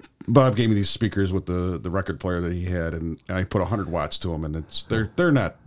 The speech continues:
Speaker 2: made for a hundred watts. They're probably made for about fifteen, twenty.
Speaker 1: Yeah, yeah, yeah.
Speaker 2: Um, but <laughs> the higher I turn 'em up, it's like they just, just start breaking up and
Speaker 1: Yeah.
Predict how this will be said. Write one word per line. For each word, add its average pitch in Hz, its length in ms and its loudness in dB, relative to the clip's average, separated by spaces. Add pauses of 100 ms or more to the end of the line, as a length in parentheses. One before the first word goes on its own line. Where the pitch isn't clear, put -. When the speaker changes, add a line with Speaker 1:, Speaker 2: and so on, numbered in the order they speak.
Speaker 2:
made 87 260 4
for - 120 -2
a - 40 -2
hundred 71 220 0
watts. 71 240 0
They're 143 80 2
probably 104 200 0
made 85 160 -4
for 85 80 -4
about 71 220 -6 (160)
fifteen, 82 600 2
twenty. 87 280 2
Speaker 1:
Yeah, 62 300 -4 (100)
yeah, - 240 -8
yeah. 95 520 -2
Speaker 2:
Um, 92 200 -6 (100)
but 98 320 2 (200)
<laughs> - 260 -4 (1000)
the 104 100 6
higher 98 300 2
I 95 40 2
turn - 240 -2
'em 87 100 -2
up, 78 160 -4
it's - 140 -8
like 78 140 -6
they 87 100 -4
just, - 220 -8
just 85 160 -6
start 87 360 -4
breaking 92 340 -2
up 82 220 -4
and 78 160 -6
Speaker 1:
Yeah. - 160 -8